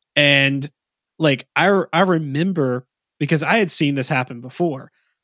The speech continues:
I remember some of the guys who had known him, like, most of their lives were so mad at him, and they were just like, you know,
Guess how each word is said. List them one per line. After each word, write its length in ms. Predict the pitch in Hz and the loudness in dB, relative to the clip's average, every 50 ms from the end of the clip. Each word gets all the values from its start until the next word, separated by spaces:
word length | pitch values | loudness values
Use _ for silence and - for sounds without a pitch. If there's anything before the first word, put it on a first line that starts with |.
| _ _ _ - | _ _ _ -2
I 120 | 160 175 | 0 2
remember 440 | 196 190 175 143 139 151 165 160 139 | 2 2 2 0 0 0 0 0 -2
some 240 | 127 - 151 151 175 | -2 -2 -2 -2 -2
of 60 | 185 | -2
the 80 | 151 135 | -4 -4
guys 460 | 120 123 120 139 151 139 131 127 - | -2 0 0 2 2 2 2 0 0
who 100 | - 131 | -2 -2
had 140 | 127 123 120 | -2 -4 -2
known 240 | 127 131 143 151 143 | 0 0 2 2 2
him, 240 | 131 123 127 135 - _ _ _ _ _ _ _ | 0 -2 -4 -8 -14 _ _ _ _ _ _ _
like, 260 | - 143 131 135 131 _ _ _ _ _ _ _ - | -10 -8 -8 -8 -10 _ _ _ _ _ _ _ -2
most 240 | 151 151 151 - | 0 0 0 0
of 60 | - 135 | -2 -4
their 140 | 127 117 | -4 -4
lives 520 | 117 120 139 185 190 165 131 120 120 - - _ _ _ _ _ _ _ _ - | -2 0 2 2 2 2 0 -2 -4 -10 -14 _ _ _ _ _ _ _ _ -10
were 200 | 143 143 135 120 | -6 -4 -4 -2
so 500 | - - - - - - 151 180 208 196 | -2 -2 -2 -4 -2 0 0 0 0 0
mad 420 | 170 139 127 131 160 185 175 139 | 0 -2 0 2 2 2 2 2
at 180 | 127 123 127 127 | 2 0 0 -2
him, 220 | 127 131 135 131 - | -4 -6 -10 -8 -6
and 160 | 139 135 131 | -4 -2 0
they 120 | 139 160 | 0 0
were 80 | 170 175 | 0 0
just 180 | 156 151 - - | 0 -2 -2 -2
like, 300 | 139 127 131 131 123 - _ - | 0 -2 -2 -2 -4 -8 _ -6
you 140 | 160 143 135 | -4 -2 -2
know, 360 | 127 120 117 120 131 139 135 | -2 -2 -4 -4 -6 -8 -8